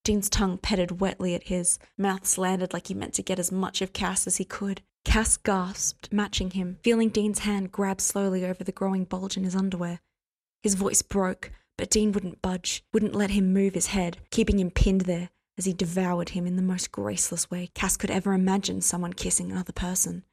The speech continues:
He turned him inside out, sucking and biting at his swollen lip.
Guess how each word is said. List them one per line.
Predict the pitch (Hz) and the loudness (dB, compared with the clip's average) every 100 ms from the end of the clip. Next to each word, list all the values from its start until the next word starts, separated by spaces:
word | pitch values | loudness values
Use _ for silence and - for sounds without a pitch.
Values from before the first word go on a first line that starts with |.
| _ _ _ _ _ | _ _ _ _ _
He | - | -4
turned | 190 202 196 | 0 2 4
him | 190 | 4
inside | 196 196 175 180 | 2 2 0 -2
out, | 185 170 - _ _ - | -2 -4 -10 _ _ -2
sucking | - 185 - 190 | 0 0 0 0
and | 185 170 | 0 0
biting | 185 180 180 | -2 0 0
at | 180 | -2
his | 175 | 2
swollen | - - 180 180 180 175 | 2 2 2 2 2 -2
lip. | 170 - | -4 -6